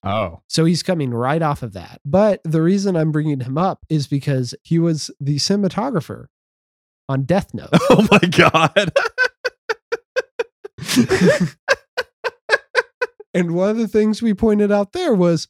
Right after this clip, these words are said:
Speaker 2: there was a style.
Speaker 1: Yeah.
Speaker 2: I don't think we necessarily liked it in Death Note.
Speaker 1: No. <laughs>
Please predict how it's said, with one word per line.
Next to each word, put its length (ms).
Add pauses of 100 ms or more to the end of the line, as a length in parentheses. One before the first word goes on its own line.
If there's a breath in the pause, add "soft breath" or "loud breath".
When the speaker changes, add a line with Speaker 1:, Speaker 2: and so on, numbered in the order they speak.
Speaker 2:
there 200
was 320
a 140
style. 720 (300)
Speaker 1:
Yeah. 320 (100)
Speaker 2:
I 80
don't 220
think 180
we 140
necessarily 680
liked 360
it 140
in 100
Death 300
Note. 400
Speaker 1:
No. 420
<laughs> 40